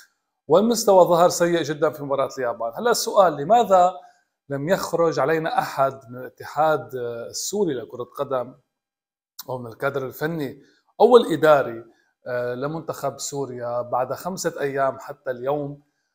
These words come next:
ولم يصرح أحد أي كلمة بعد مباراة اليابان، وكأن يعني، آه، ناس يعني خلص إنه، آه، م-، ما بيهمها الجمهور. يعني أنا بستغرب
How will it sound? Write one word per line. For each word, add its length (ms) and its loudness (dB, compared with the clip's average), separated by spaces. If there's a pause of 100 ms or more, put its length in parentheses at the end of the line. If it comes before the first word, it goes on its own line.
(140)
ولم 300 2
يصرح 640 -4
أحد 320 -4 (120)
أي 180 0
كلمة 460 -6
بعد 280 -6
مباراة 460 -6
اليابان، 640 -4 (440)
وكأن 600 -6 (440)
يعني، 600 -12
آه، 1120 -18 (580)
ناس 960 -8
يعني 760 -16
خلص 560 -12
إنه، 440 -14 (680)
آه، 260 -2
م-، 380 -14 (540)
ما 200 2
بيهمها 540 0
الجمهور. 720 -14
يعني 300 -20
أنا 140 -6
بستغرب 560 -4